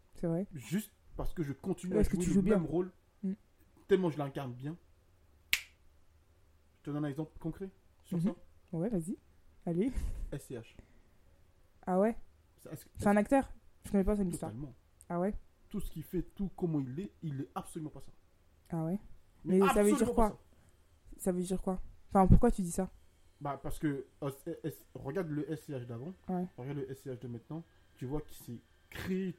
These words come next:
Speaker 2: toute une, euh, un, un, un personnage de A à Z qu'il est absolument pas, mais il joue tellement bien à la perfection qu'il capitalise sur ça juste, juste encore aujourd'hui.
Speaker 1: Et c'est quoi qui te fait te dire qu'il n'est pas cette personne-là ?
Speaker 2: Bah,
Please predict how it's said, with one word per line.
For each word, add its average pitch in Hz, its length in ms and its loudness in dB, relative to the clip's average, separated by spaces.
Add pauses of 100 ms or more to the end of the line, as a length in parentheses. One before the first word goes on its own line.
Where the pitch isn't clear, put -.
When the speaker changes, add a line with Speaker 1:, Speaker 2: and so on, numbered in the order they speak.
(120)
Speaker 2:
toute - 300 -6
une, 165 220 0
euh, 139 300 0 (460)
un, 143 100 -10
un, 139 480 -8
un 127 40 -6
personnage 160 760 -4
de 139 200 -10
A 156 200 -6
à 131 100 -10
Z 151 240 -8 (420)
qu'il 143 160 -8
est - 100 -12
absolument 147 380 -6
pas, 165 200 -12 (400)
mais 143 100 -4
il 139 80 -4
joue 139 120 -6
tellement 185 260 -4
bien 156 200 -10
à 147 40 -6
la 131 60 -8
perfection 147 480 -14 (260)
qu'il - 100 -20
capitalise 131 360 -10
sur 127 140 -14
ça 139 160 -14
juste, 127 140 -18 (100)
juste 127 160 -18
encore 120 200 -16
aujourd'hui. 110 300 -16 (1000)
Speaker 1:
Et 214 40 0
c'est - 100 -2
quoi 254 100 0
qui - 80 -12
te - 80 -4
fait 196 100 2
te 180 80 2
dire 208 180 0
qu'il 180 200 -2
n'est 175 100 4
pas 185 120 2
cette 180 120 -6
personne-là ? 170 380 0 (520)
Speaker 2:
Bah, 143 120 -10